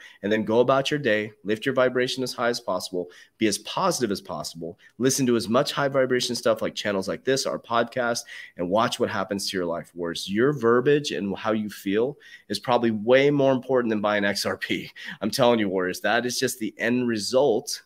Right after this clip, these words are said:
So you obviously raise your vibration to a level to find the tool of X R P. You obviously raised your vibration high enough to get into listening to podcasts or YouTubes like this. Now it's about making that a daily operation, a minute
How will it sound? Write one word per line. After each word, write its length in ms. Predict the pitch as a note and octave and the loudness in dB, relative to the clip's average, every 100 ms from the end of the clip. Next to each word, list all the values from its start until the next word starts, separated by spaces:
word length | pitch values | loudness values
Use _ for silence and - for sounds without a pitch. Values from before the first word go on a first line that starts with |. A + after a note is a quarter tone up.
| _ | _
So 180 | - A#2+ | -2 0
you 160 | A2 A2 | 4 4
obviously 400 | C3 E3+ - D3 | 4 2 0 2
raise 220 | C#3 C3 | 2 0
your 80 | A#2+ | 0
vibration 440 | A2+ A2 A2 G#2 | 0 0 -2 -4
to 140 | G2 G2+ | -6 -2
a 20 | |
level 400 | G2 F#2 F#2 - _ _ _ - | -2 -2 -4 -6 _ _ _ -8
to 160 | A2 | -8
find 800 | - - - A2+ B2 C3+ C3 A#2+ - | -8 -10 -2 0 2 2 2 -2 -8
the 280 | G2 G#2+ G2 | -4 -4 -4
tool 420 | - - D#3 B2+ D#2+ | -10 0 2 2 2
of 120 | F#2+ | 0
X 220 | F#2+ - | -2 -2
R 100 | F2 | -4
P. 160 | E2 G2 | -4 -2
You 120 | G2+ | 2
obviously 400 | A#2 C#3 C3 B2 | 2 0 -2 -2
raised 240 | A2+ A2 | -2 -2
your 40 | G2 | -2
vibration 440 | G2 F#2+ F#2+ G2+ | -2 -2 -4 -4
high 300 | F#2+ A2+ A#2+ | -8 -4 -2
enough 260 | G#2+ F#2 - - - - | 0 -2 -6 -18 -20 -12
to 100 | F#2+ | -6
get 180 | G#2+ | 0
into 540 | A#2+ D3 C#3+ A#2+ G2 - F#2 | 2 2 2 0 0 -4 -4
listening 360 | A2 - G#2 F#2+ | -2 -2 -2 -4
to 40 | |
podcasts 680 | - F#2+ F2 - G2 F#2+ - | -4 -4 -4 -2 -2 -2 -4
or 140 | F#2 | -4
YouTubes 520 | F#2+ G2+ G2+ G2+ F2 F2+ | -2 -2 -4 -6 -6 -4
like 220 | D#2 - | -6 -4
this. 240 | F#2 A2 - - _ | -4 -4 -10 -20 _
Now 540 | F2+ G2+ A2+ C#3 C3 G2 | -6 0 2 4 4 2
it's 160 | G2 | 0
about 260 | G#2 G2+ F2 | -2 -2 0
making 320 | G2+ G#2+ A2 | -2 -4 -4
that 160 | G2+ F#2 | -2 -4
a 80 | F2 | -6
daily 800 | - G2 G#2+ A2+ A#2 B2 C3 - _ _ _ - | -6 -2 0 0 0 -2 -4 -10 _ _ _ -4
operation, 720 | F2+ G2 G#2 G2 F#2+ - D#2 - - | -2 0 0 0 2 -2 -4 -14 -12
a 100 | E2+ | -4
minute 480 | G2+ G#2+ B2 C3 | 0 2 4 4